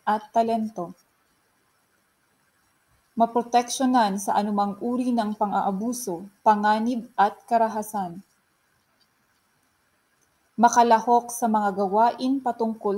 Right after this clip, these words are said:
sa mga bata at maipagtanggol at matutulungan ng pamahalaan anumang oras.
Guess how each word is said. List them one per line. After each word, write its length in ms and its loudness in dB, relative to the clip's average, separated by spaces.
sa 160 -8
mga 240 -4
bata 400 -2
at 320 -4
maipagtanggol 1040 2
at 240 0
matutulungan 800 -2
ng 240 -4
pamahalaan 960 -2
anumang 640 -2
oras. 640 -8